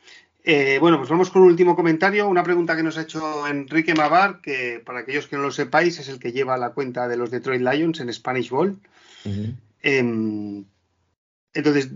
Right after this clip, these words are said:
Speaker 1: dice, la, su pregunta es, "¿Qué os, qué os parece el uso simbólico que da Dan Campbell cuando entrega el balón del partido? Porque yo creo que se nota que es un motivador. Se lo da siempre a jugadores secundarios que han hecho una gran actuación, dándole mucha importancia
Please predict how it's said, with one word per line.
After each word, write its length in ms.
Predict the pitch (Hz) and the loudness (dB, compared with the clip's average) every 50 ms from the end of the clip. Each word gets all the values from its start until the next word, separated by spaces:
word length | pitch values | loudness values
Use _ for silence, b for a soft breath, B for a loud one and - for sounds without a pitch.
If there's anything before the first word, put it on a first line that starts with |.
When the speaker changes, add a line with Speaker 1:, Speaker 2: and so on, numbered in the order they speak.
| 131 - _ - - | -16 -20 _ -18 -10
Speaker 1:
dice, 320 | - 127 117 123 131 143 - | -8 -4 -2 -2 -2 -4 -2
la, 200 | - 160 160 160 - | 0 0 0 0 -2
su 140 | - - 131 | -8 -6 2
pregunta 360 | 143 147 151 147 123 123 113 | 4 6 6 6 4 2 0
es, 280 | 113 - - - _ _ B B B B B B B B _ | 0 -2 -4 -6 _ _ B B B B B B B B _
"¿Qué 140 | - - 196 | 2 4 4
os, 200 | 226 220 - - _ _ - | 4 4 -2 -10 _ _ 0
qué 120 | - 214 | 2 2
os 120 | 240 240 | 2 2
parece 420 | - - 214 196 190 185 185 170 151 | 0 -2 0 2 2 2 2 0 4
el 80 | 151 | 4
uso 200 | 165 170 170 175 | 4 4 2 -2
simbólico 640 | - - - 143 139 139 151 156 156 147 143 147 139 135 | -8 -8 -8 -8 -2 2 2 4 4 4 2 0 -2 -2
que 100 | - 127 | -2 2
da 160 | 131 147 147 | 4 4 4
Dan 240 | 139 139 139 131 123 | 2 0 -2 -4 -2
Campbell 420 | - 135 139 135 127 127 123 117 | -2 -4 -2 -2 -4 -6 -6 -6
cuando 260 | - - 131 127 131 | -6 -6 -4 -4 -4
entrega 340 | 123 120 120 135 143 139 139 | -4 -4 -2 -2 -2 0 0
el 60 | 135 | -2
balón 220 | 127 127 131 123 123 | -2 -2 -2 -2 -2
del 140 | 123 120 | -4 -4
partido? 580 | - - 120 110 - - 151 160 185 208 214 - B B B B B B B B B _ _ _ | -4 -6 -8 -8 -2 -2 0 0 0 -4 -6 -10 B B B B B B B B B _ _ _
Porque 300 | - 147 143 135 127 143 | -4 -4 -4 -2 -2 2
yo 160 | 143 185 196 196 | 2 2 2 4
creo 180 | 196 208 214 | 2 2 2
que 100 | 214 208 | 0 -6
se 140 | 165 - 147 | -6 -2 -2
nota 380 | 151 170 170 196 180 196 - - | 0 0 0 0 -2 -4 -4 -2
que 120 | - 165 | 0 0
es 140 | 165 165 - | 0 0 -2
un 100 | 185 180 | -2 0
motivador. 540 | 160 147 123 135 123 120 120 120 113 110 - | 0 0 0 2 0 2 2 0 -2 -4 -6
Se 160 | - - 139 | -6 -2 0
lo 100 | 135 143 | 2 2
da 100 | 180 190 | 2 2
siempre 500 | 190 - - 190 196 196 190 190 202 208 | 0 0 0 0 0 0 2 2 2 2
a 140 | 185 156 151 | 2 -2 -6
jugadores 420 | - - 147 139 139 156 180 175 | -4 0 2 2 2 2 0 0
secundarios 640 | - 165 139 139 135 131 131 156 170 180 185 180 - | -2 -6 -4 -4 -4 0 0 2 2 2 0 0 -2
que 80 | - | -2
han 80 | 156 165 | -2 -2
hecho 160 | 160 160 180 | 0 0 -2
una 120 | 165 147 143 | -2 -2 -2
gran 140 | 143 160 | 0 -2
actuación, 640 | 170 160 165 - 139 123 117 - - 123 110 107 117 | -2 -2 -4 -6 -6 -6 -6 -6 -8 -10 -10 -10 -8
dándole 380 | - 143 147 165 175 190 185 175 | -2 0 2 4 4 6 6 6
mucha 240 | 165 170 165 175 180 | 6 4 4 2 0
importancia 800 | 170 165 151 135 127 147 160 175 170 170 190 202 208 208 - | 2 2 0 -2 0 0 -2 -2 -2 -2 -4 -4 -4 -6 -12